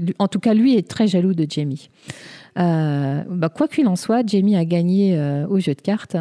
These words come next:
et il a réussi à négocier un rendez-vous entre Bonnet et Alexander Malcolm. Donc, on va, on retrouve, euh, ce nom, euh, ce nom d'emprunt. Enfin,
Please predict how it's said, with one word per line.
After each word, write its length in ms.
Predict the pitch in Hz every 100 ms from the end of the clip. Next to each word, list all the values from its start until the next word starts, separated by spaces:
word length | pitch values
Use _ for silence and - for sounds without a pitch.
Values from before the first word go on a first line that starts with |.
| 165 _ - - - _ -
et 360 | 196 226 254
il 120 | 190
a 60 | 170
réussi 360 | 165 175 170 202
à 60 |
négocier 400 | 170 165 165 -
un 60 | 185
rendez-vous 480 | 170 165 156 190 202
entre 280 | 175 -
Bonnet 320 | 160 160 165 208 -
et 180 | 196 247 _
Alexander 600 | - 208 202 - 196 185 196
Malcolm. 600 | 185 151 - 262 285 196
Donc, 240 | 190 175 175
on 40 |
va, 340 | 160 160 170 170 _ -
on 60 | 180
retrouve, 540 | 202 - - 233 208
euh, 180 | 175 165
ce 200 | - -
nom, 380 | 180 202 196 160
euh, 300 | 151 151 165 175 _
ce 160 | _ -
nom 200 | 170 185
d'emprunt. 460 | 175 156 - 185 208
Enfin, 260 | - -